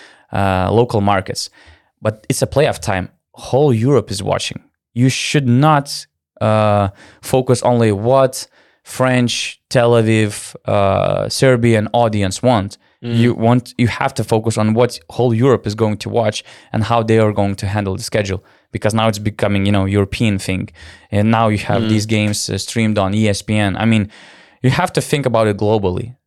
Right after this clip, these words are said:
Speaker 1: and I, I believe that these changes won't be possible until they will make a new deal with E M G, I M G, or anybody else. It doesn't matter, but, you know,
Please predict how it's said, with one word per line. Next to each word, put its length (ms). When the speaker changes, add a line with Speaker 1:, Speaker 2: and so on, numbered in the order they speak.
Speaker 1:
and 420
I, 260
I 40
believe 280
that 220
these 240
changes 340
won't 260
be 100
possible 600
until 340
they 240
will 400
make 320
a 20
new 200
deal 300
with 220
E 80
M 140
G, 380
I 140
M 100
G, 120
or 380
anybody 400
else. 240
It 60
doesn't 200
matter, 280
but, 180
you 60
know, 160